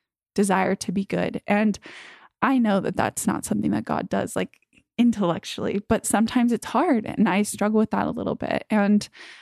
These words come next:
um, so during this time, I started struggling a lot with my testimony, um, and feeling like, um, feeling like I could trust God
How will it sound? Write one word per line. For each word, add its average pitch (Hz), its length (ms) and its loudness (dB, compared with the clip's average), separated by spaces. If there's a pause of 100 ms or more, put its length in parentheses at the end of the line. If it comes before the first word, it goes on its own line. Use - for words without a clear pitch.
(200)
um, 208 460 2 (1160)
so 220 180 2
during 220 300 2
this 220 200 2
time, 202 480 0 (120)
I 196 380 -2 (440)
started 226 340 2
struggling 208 480 2
a 185 60 0
lot 185 440 0
with 196 420 0 (220)
my 214 160 4
testimony, 196 840 0 (100)
um, 196 440 0 (320)
and 214 180 2
feeling 220 400 4
like, 202 420 0 (1700)
um, - 500 0 (600)
feeling 269 280 4
like 240 160 2
I 226 80 2
could - 180 -8
trust - 360 -2
God - 400 0